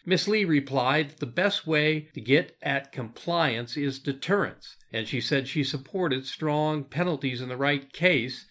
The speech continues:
as such an approach has the best deterrent value.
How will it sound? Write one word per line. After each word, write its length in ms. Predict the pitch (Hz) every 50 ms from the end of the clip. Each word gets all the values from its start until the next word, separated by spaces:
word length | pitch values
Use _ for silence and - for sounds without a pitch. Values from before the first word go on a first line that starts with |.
| -
as 160 | - 123 117
such 300 | - - 160 151 151 -
an 60 | 175 170
approach 400 | - - 135 127 127 135 135 -
has 220 | 135 127 120 120
the 100 | - 131
best 400 | 117 - 120 120 117 117 - -
deterrent 600 | - 107 - - 117 113 107 104 101 110 - -
value. 500 | - 120 120 117 113 110 98 92 87 85